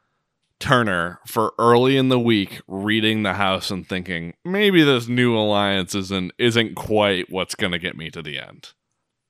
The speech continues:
Um, I do. This is where I start to blame Kyle a little bit.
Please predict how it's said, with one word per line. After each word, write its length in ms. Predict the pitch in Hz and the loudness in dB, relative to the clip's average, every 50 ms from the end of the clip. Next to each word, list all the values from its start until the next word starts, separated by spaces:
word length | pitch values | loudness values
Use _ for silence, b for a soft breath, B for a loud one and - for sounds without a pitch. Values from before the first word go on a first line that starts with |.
| - | -2
Um, 640 | 113 113 113 113 110 110 110 107 107 104 95 90 87 _ _ _ _ _ _ _ _ _ _ _ _ _ _ _ _ _ _ _ _ _ _ _ _ _ _ _ _ _ _ _ - | 0 2 2 2 2 2 0 0 -2 -2 -4 -6 -8 _ _ _ _ _ _ _ _ _ _ _ _ _ _ _ _ _ _ _ _ _ _ _ _ _ _ _ _ _ _ _ 0
I 140 | 131 151 147 | 2 2 2
do. 600 | 135 131 - 165 180 202 214 226 226 220 196 - - _ _ _ _ _ _ _ _ _ _ _ _ _ _ _ _ | 0 -2 -6 -2 0 2 2 2 4 2 2 0 -2 _ _ _ _ _ _ _ _ _ _ _ _ _ _ _ _
This 380 | - 151 147 139 175 196 - - | -10 -2 4 6 6 8 8 6
is 160 | 220 180 147 | 2 2 4
where 240 | 143 151 147 139 131 | 4 4 6 6 6
I 100 | 127 127 | 4 2
start 360 | - - - 127 117 110 95 | 0 -2 0 0 0 0 0
to 100 | 113 110 | -4 -8
blame 340 | 92 104 104 101 101 98 92 | -6 -4 -4 -2 -4 -4 -6
Kyle 400 | - - 101 92 92 87 82 82 | -6 -4 -2 0 0 0 0 -2
a 160 | 73 73 71 | -2 -4 -8
little 200 | 71 69 69 67 | -10 -10 -12 -14
bit. 180 | - - - | -16 -16 -20